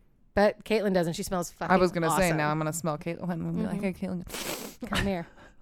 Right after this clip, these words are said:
Speaker 1: Let
Speaker 2: Let
Speaker 1: me
Speaker 2: me get,
Speaker 1: smell you."
Speaker 2: let me get a whiff.
Speaker 1: <laughs> That's right. Okay, so
Speaker 2: Well,
Speaker 1: there's
Speaker 2: we're
Speaker 1: your
Speaker 2: just fucking knocking it out, man.
Speaker 1: We are. And, um, I mean, I feel like that was a more successful per-,
Speaker 2: Uh,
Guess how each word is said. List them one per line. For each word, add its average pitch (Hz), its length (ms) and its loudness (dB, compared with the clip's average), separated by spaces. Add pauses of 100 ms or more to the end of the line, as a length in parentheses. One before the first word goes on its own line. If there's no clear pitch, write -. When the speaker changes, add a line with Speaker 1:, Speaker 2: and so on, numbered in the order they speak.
(200)
Speaker 1:
Let 180 80 -4
Speaker 2:
Let - 20 -
Speaker 1:
me 196 60 4
Speaker 2:
me 196 60 4
get, 202 80 0
Speaker 1:
smell 185 180 0
you." 175 80 -2
Speaker 2:
let 180 80 0
me 190 100 6
get 190 80 4
a 170 120 6
whiff. - 200 2 (180)
Speaker 1:
<laughs> - 140 -14
That's 269 260 0
right. 196 260 2 (920)
Okay, 320 300 8
so 269 100 0
Speaker 2:
Well, - 40 0
Speaker 1:
there's 254 180 10
Speaker 2:
we're 277 80 12
Speaker 1:
your - 60 12
Speaker 2:
just - 220 8
fucking 175 340 4
knocking 180 360 4
it 196 120 6
out, 302 260 6
man. - 80 4
Speaker 1:
We 392 140 12
are. 415 460 12
And, 294 440 6 (200)
um, 269 500 4 (140)
I 254 80 4
mean, 277 160 4
I 311 100 6
feel 370 140 2
like 254 180 6
that 247 200 6
was 226 300 8
a 220 120 8
more 220 320 6
successful 226 480 2
per-, 208 260 0
Speaker 2:
Uh, 196 40 -12